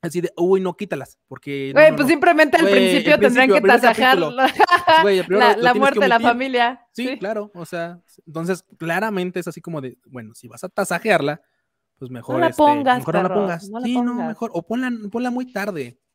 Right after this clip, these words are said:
Speaker 1: o sea, ponla y con los avisos que correspondan para que tengas que, para que puedas mantener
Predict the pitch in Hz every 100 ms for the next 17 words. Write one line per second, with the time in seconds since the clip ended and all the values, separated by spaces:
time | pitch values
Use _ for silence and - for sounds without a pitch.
0 | - 139 147 _ 156 165 185 151 - 147
1 | 127 123 127 139 151 147 165 160 170 175
2 | 160 135 - 139 151 147 151 - 147 139
3 | 135 131 - 151 151 151 135 151 151